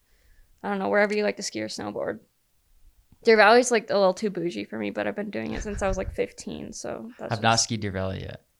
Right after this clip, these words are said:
Speaker 1: Yeah, it's, it's
Speaker 2: I didn't
Speaker 1: worth
Speaker 2: even
Speaker 1: a
Speaker 2: ski
Speaker 1: try.
Speaker 2: once this last winter.
Speaker 1: Why?
Speaker 2: I know.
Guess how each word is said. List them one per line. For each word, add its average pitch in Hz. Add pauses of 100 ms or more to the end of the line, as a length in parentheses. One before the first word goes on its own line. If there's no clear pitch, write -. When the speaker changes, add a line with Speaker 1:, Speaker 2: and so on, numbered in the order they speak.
Speaker 1:
Yeah, -
it's, 214 (520)
it's 208
Speaker 2:
I 123
didn't 139
Speaker 1:
worth 262
Speaker 2:
even - (100)
Speaker 1:
a -
Speaker 2:
ski 101
Speaker 1:
try. 226
Speaker 2:
once 220
this 92
last 92
winter. 90 (360)
Speaker 1:
Why? 277
Speaker 2:
I -
know. 185